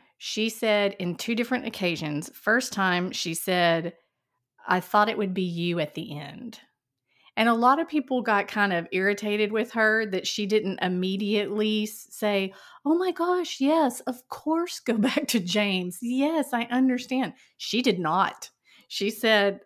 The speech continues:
"I thought it would be you at the end." And he's saying, "I'm so sorry. Yes, I know. I, I would have been there too. I, I hate this. I hate this." And then at the very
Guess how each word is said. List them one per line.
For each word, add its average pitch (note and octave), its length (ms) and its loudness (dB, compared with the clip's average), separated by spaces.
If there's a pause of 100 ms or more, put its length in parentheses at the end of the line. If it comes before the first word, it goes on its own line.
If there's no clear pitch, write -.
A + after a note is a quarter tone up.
(100)
"I F#3+ 60 6
thought G3+ 220 4
it - 60 0
would G3 160 2
be G3 80 2
you F#3 200 0
at F#3+ 140 -2
the F#3 140 -4
end." F#3 500 -2
And F3+ 180 -2
he's G#3 320 -4
saying, F#3+ 460 0 (380)
"I'm F#3+ 100 2
so F#3+ 180 -2
sorry. G3+ 420 0
Yes, F3 560 -2
I F3 100 -2
know. F3+ 540 2
I, E3+ 200 -4 (100)
I F#3 160 0
would A3 120 4
have G#3+ 80 2
been A3+ 120 6
there A3 160 4
too. B3 480 0
I, F3+ 240 0
I F3 160 -2
hate B3 340 -2
this. - 240 -8
I E3+ 80 -4
hate G#3 300 -4
this." - 180 -10 (380)
And G3+ 160 2
then C4+ 140 4
at D4 180 -2
the G#3+ 80 -4
very A#3 540 2